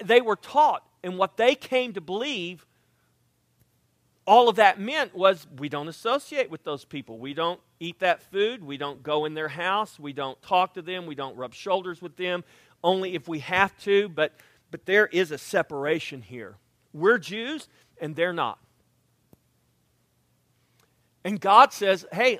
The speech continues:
I am abolishing that. That doesn't exist anymore. In Christ there is no longer Jew or Samaritan or Gentile.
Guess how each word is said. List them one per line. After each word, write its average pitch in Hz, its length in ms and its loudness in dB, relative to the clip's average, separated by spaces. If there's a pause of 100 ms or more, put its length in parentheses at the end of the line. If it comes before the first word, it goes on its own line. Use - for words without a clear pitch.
I 202 160 0
am 170 180 -4
abolishing 135 680 -6
that. 98 240 -16 (380)
That 233 200 4
doesn't 262 280 4
exist 254 420 -8
anymore. 165 420 -8 (560)
In 233 140 6
Christ 254 560 6
there 226 200 4
is 202 440 2
no 190 180 4
longer 180 580 0 (320)
Jew 190 520 0 (400)
or 156 100 -8
Samaritan 165 800 -6
or 139 120 -10
Gentile. 107 680 -16